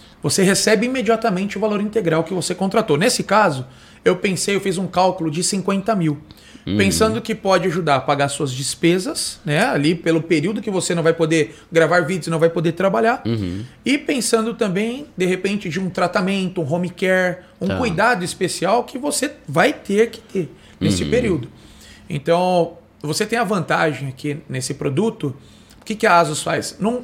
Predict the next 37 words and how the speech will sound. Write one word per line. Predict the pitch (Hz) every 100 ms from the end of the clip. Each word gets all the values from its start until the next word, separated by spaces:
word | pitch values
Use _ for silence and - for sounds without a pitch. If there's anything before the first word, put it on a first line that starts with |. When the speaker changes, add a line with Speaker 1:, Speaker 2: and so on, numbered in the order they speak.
| -
Speaker 1:
num | 185 196
caso | 208 220 214
de | 170
um | 190 175 170
diagnóstico | 151 175 175 175 160
de | -
câncer | 180 - 160 - -
leve, | 160 254 165 147 131 - - - - - -
você | 165 185 226 226
já | 143 156 226 151 -
antecipa | 233 233 214 - 226 226 254
trinta | - - 269 285 277
por | 262
cento | 226 220 208 220
do | 185
se-, | - -
do, | 165 185 180 180 170 170 -
do | - 170
Speaker 2:
Do |
Speaker 1:
capital | 196 - 180
contratado. | 190 180 214 175 139
Speaker 2:
Ah, | 92 98 98 95
entendi. | 92 101 87 76 -
Speaker 1:
E |
te-, | 196 254 247
isso | 202
tá | 226 233
escrito, | 240 - - 233 - 156
né? | 165 180
Tá, | - -
tá | - 185
mostrando | 208 - - 214 185
aqui. | 151 -
Speaker 2:
Tá. | 101
Speaker 1:
No | -
caso | - 240 185 214
moderado, | 208 254 233 196 208 214 156 135